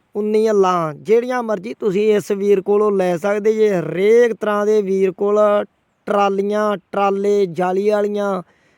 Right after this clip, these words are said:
ਇਹ ਮੌਕੇ 'ਤੇ ਹਰੇਕ ਤਰ੍ਹਾਂ ਦੀਆਂ ਹਾਜ਼ਰ ਨੇ। ਤੇ ਤੂੜੀ ਵਾਲੇ ਰੀਪਰ ਵੀ ਵੀਰ ਕੋਲ ਹਾਜ਼ਰ ਨੇ। ਤੇ ਵੀਰ ਨਾਲ ਕਰ ਲਓ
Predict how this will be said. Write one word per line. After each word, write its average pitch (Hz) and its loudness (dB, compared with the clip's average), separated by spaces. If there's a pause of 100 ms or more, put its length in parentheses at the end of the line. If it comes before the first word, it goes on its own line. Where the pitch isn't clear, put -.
(160)
ਇਹ 208 0
ਮੌਕੇ 202 2
'ਤੇ 220 0
ਹਰੇਕ 208 0
ਤਰ੍ਹਾਂ 208 -2
ਦੀਆਂ 208 0
ਹਾਜ਼ਰ 165 0
ਨੇ। 147 -6 (800)
ਤੇ 214 4 (120)
ਤੂੜੀ 220 -4
ਵਾਲੇ 226 2
ਰੀਪਰ 208 -2
ਵੀ 220 -4
ਵੀਰ 208 2
ਕੋਲ 214 2
ਹਾਜ਼ਰ 175 2
ਨੇ। 151 -6 (640)
ਤੇ 202 -2
ਵੀਰ 202 -2
ਨਾਲ 220 -2 (100)
ਕਰ 202 0
ਲਓ 208 -2